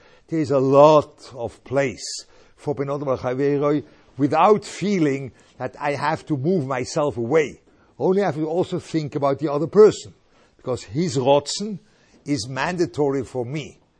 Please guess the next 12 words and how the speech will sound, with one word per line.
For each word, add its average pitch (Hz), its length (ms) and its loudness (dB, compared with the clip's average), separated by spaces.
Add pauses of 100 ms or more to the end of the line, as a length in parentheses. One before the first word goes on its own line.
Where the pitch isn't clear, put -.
(300)
The 131 100 -8
same 185 320 -4
way 185 200 2
Hashem's 139 580 -2
Rotzen 123 560 -4 (240)
is 120 160 -8
mandatory 131 640 -4
for 120 100 -8
me. 98 140 -12
The 85 100 -14
same 160 280 0
way. 180 280 4